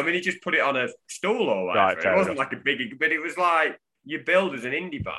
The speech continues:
Speaker 1: Basically, it, my, the, the guy I'm with, the guy called Vinny, couldn't look any more like an indie guy. He's got a Paul Weller haircut. He had an Adidas top on.
Speaker 2: <gasps>
Speaker 1: Like, um,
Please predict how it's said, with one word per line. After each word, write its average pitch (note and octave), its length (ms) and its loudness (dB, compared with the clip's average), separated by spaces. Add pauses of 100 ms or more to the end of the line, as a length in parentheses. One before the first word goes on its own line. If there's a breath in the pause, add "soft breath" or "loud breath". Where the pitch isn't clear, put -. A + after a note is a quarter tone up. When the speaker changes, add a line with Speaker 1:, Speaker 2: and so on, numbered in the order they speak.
(140)
Speaker 1:
Basically, C#3+ 560 -4 (240)
it, G#2 80 -12 (180)
my, C#3 120 -6 (180)
the, C3+ 220 -8
the C3+ 60 -12
guy E3 220 4
I'm B2+ 160 0
with, A#2 200 2 (160)
the F#2+ 60 -18
guy G#2+ 140 -2
called F#2+ 220 -6
Vinny, A#2 200 -6 (200 soft breath)
couldn't D3 340 -6
look A#2+ 200 -4
any B2+ 140 -4
more B2 220 -4
like C3 320 -2
an G#2 60 -6
indie A#2+ 340 -6
guy. D2+ 240 -4
He's F2+ 100 -12
got A2 140 -4
a - 120 -12
Paul E3 200 -2
Weller D3 240 0
haircut. B2+ 320 -2 (120)
He D2 60 -6
had F#2 120 -4
an F#2+ 80 -12 (140)
Adidas D3+ 500 -2
top B2+ 240 -2
on. - 680 -6 (140)
Speaker 2:
<gasps> A#2+ 60 -16
Speaker 1:
Like, A#2+ 440 2 (220)
um, A2+ 600 4